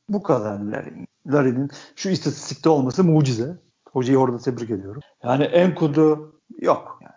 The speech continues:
Adem hayır. Oğuzhan yok. Yani orta sahamız boş. Yani yaratıcı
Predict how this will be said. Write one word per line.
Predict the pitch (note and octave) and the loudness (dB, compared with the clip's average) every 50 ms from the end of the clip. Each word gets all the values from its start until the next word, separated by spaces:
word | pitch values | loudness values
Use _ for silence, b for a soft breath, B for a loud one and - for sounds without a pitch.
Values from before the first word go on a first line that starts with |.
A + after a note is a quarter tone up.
| - - | -2 2
Adem | D#3 D3+ D3 D3 C#3+ C#3 C#3 C#3 C3+ _ | 2 4 4 4 2 0 -4 -8 -12 _
hayır. | _ - C3 B2+ A#2 G2+ G2 A2+ - - | _ -10 -10 -8 -10 -10 -12 -18 -14 -8
Oğuzhan | - D3 C#3+ C3 A2 - C3 B2+ B2 | -6 -4 -4 -4 -6 -8 -10 -10 -10
yok. | A#2+ A#2 A2 G#2 G#2 - _ - _ _ | -10 -12 -12 -14 -16 -20 _ -20 _ _
Yani | - - | -4 0
orta | E3 D#3 C#3 D3 E3 | 2 2 2 0 -4
sahamız | D3 - C#3 A#2+ C3+ D#3+ E3 E3 | -6 -6 -8 -10 -8 -8 -6 -2
boş. | E3 D#3 B2 - - - | -2 -2 -2 -2 -6 -10
Yani | C#3 C#3 C3+ C3+ b b b b b | -8 -8 -8 -10 b b b b b
yaratıcı | C#3 C#3+ D3 D#3+ D#3+ D#3+ D#3+ E3 D#3 D#3 E3+ G#3 A3+ F#3+ - | -2 0 2 2 0 0 -2 -4 -4 -4 -4 -4 -4 -6 -8